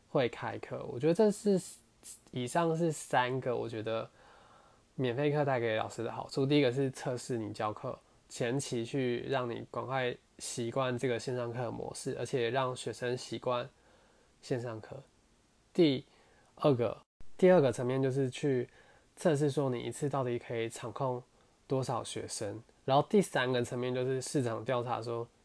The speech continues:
到底有多少学生在这个时间是有空的。再来接下来啊，除了因应政策这样每两周、两周开嘛，我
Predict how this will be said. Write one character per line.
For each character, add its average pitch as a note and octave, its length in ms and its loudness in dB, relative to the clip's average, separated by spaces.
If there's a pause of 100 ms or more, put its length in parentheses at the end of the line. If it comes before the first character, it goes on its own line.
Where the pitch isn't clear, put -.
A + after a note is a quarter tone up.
(140)
到 D#3+ 180 6
底 A#2+ 140 4
有 G#2+ 160 2
多 B2 160 -2
少 A#2 160 -4
学 A2+ 140 -6
生 A2+ 120 -4
在 A#2+ 160 0
这 B2 100 -4
个 A2+ 120 -2
时 - 160 -12
间 A2+ 180 -6
是 A#2 140 -6
有 A2 160 -4
空 A#2 240 -8
的。 - 120 -10 (1160)
再 F#3+ 180 12
来 C3+ 160 8
接 C#3 240 2
下 C3+ 240 2
来 A2 200 0
啊， B2+ 280 -6
除 C#3+ 160 0
了 B2+ 540 2 (260)
因 D#3 100 0
应 D#3+ 240 6
政 D3 200 2
策 C#3 160 0
这 C3+ 80 2
样 C3+ 120 4
每 A2+ 400 -2 (100)
两 A2+ 200 -2
周、 C3 200 0
两 A2+ 180 -2
周 A2 180 -2
开 A2 300 -6
嘛， G#2+ 200 -8 (760)
我 B2 360 2